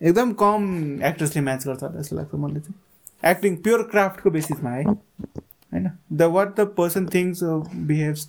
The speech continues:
अर्को कुरा भयो, the but pure basically, purely based on the craft, tough to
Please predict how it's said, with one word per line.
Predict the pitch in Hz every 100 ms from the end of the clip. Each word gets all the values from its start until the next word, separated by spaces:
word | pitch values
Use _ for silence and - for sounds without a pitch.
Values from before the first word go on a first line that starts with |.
| - - _ - -
अर्को | 160 151 151
कुरा | 135 123
भयो, | 139 202
the | 170
but | 151
pure | 156 160 - 175 175
basically, | 156 151 160 160 170 - 180 175
purely | 165 160 165
based | 160 160
on | 160
the | 147 143
craft, | 151 185 - - _ _ - - - - _ _ _ _ _ _ _ _ _ _ _ _ - - -
tough | 170 151 - 156
to | 143